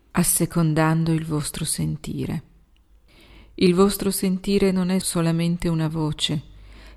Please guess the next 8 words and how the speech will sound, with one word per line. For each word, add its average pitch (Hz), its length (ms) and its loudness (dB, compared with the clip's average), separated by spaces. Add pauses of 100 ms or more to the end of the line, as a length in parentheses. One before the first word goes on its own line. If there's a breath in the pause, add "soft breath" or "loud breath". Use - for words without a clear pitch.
(100)
che 170 140 4
ogni 165 240 2
tanto 175 380 0
fa 165 200 -4
capolino 165 640 0
nel 160 180 -2
vostro 160 360 -4
cervello 156 800 -2